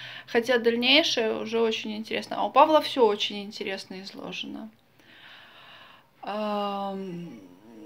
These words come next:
по поводу своих результатов, э, ну, результаты явно есть, жизнь становится с каждым днём лучше и лучше.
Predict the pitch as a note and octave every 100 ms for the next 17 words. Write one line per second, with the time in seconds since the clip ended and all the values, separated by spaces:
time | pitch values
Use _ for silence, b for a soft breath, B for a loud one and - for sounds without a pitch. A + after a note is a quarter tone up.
0 | - - - _ _ _ - A3+ C#4+ D4+
1 | C4+ C#4 - B3 C4+ C4+ C4 A#3+ B3 A#3+
2 | - D#4 - C4+ C4+ - A2 - - A#3+
3 | C#4 C4+ C#4 C4+ C4+ B3 B3+ B3 A#3+ A#3+
4 | A#3 A#3+ D4 F4+ - - B3+ C4 - B3
5 | A#3+ A3+ A3 - - A3+ A3 A#3 A#3 B3
6 | A#3+ B3 A#3+ - B3 B3+ E4+ G#4 - C#4
7 | A3+